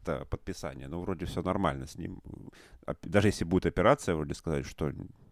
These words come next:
ничего страшного в этом не будет. Ну, Giants укрепились. И как, э, м, команда в целом,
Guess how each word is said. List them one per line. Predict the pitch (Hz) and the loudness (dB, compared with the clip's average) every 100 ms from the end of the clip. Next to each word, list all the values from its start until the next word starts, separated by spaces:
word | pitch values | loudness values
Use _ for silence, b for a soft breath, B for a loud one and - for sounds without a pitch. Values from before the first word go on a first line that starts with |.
| - | -8
ничего | 80 - 80 | -6 -2 -2
страшного | - 71 - 73 | 0 -2 -2 -4
в | |
этом | 69 73 | -4 -4
не | 82 | -2
будет. | 78 69 - b b b b b | -2 -2 -4 b b b b b
Ну, | 165 - - - - | 4 4 2 -14 -12
Giants | 117 127 247 - | 4 8 8 8
укрепились. | 160 180 - 76 - - - | 2 2 0 -2 -4 -14 -6
И | 95 98 | 0 0
как, | - 98 87 - - | 0 0 0 -2 -6
э, | 92 85 - - - - - - - | -2 -2 -4 -14 -20 -20 -20 -20 -18
м, | 78 - - - | -16 -18 -20 -10
команда | - 107 117 98 95 | -2 2 2 0 -4
в | |
целом, | - - 220 196 87 71 | -4 0 2 4 0 -2